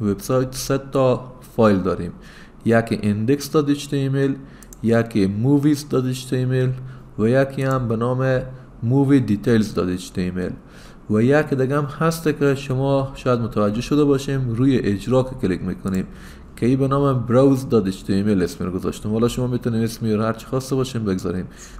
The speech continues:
پس کلاً چهار پیج می‌شه که داخل توضیحاتم، داخل گروه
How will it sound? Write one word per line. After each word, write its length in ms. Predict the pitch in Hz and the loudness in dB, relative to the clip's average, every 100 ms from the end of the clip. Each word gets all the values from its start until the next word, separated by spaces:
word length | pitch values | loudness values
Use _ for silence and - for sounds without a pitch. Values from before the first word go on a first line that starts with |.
| - - | -12 -2
پس 300 | 107 107 - | 0 -2 -6
کلاً 560 | - 113 117 139 156 143 | 0 2 2 2 0 -4
چهار 340 | - 143 147 | 0 2 2
پیج 240 | 147 131 117 | 2 0 0
می‌شه 240 | 101 98 | -4 -4
که 100 | 98 | -2
داخل 320 | 95 101 123 | -2 -2 0
توضیحاتم، 800 | 110 110 101 98 123 131 139 131 127 - - - - - 107 104 | 0 0 0 0 0 0 0 -2 -4 -12 -16 -18 -16 -8 -4 -2
داخل 340 | 101 98 113 104 | -2 0 2 0
گروه 640 | 101 104 113 113 104 98 | 2 0 0 0 0 0